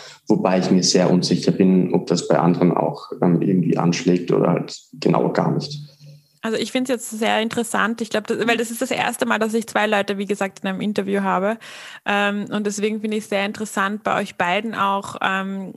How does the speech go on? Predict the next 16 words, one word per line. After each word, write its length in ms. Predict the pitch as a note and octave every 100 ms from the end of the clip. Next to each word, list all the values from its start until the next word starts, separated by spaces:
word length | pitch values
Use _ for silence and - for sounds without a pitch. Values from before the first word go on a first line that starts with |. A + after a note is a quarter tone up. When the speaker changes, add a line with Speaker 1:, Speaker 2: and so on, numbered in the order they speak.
| -
Speaker 2:
zu 180 | - G#3
hören, 460 | G3 F#3 G3+ G3+
wie 320 | F#3+ G3+ G3 - -
anders 720 | - G3+ G#3 G3 F#3+ - - -
diese 240 | G3 G3
Situation 640 | F#3 F3+ F#3 - F3+ F3+
bei 320 | F3+ E3+ D#3 E3+
euch 200 | F3 -
quasi, 680 | - F3+ F3 F3+ F3+ A1+ G1+ - _ _ _
was 180 | F3 -
für 160 | G#3
Reaktionen 600 | G3 F#3+ - - F#3+ F#3
es 120 | E3 -
bei 140 | -
euch 220 | - F3
hervorruft. 540 | F3+ - F3 F3 F3+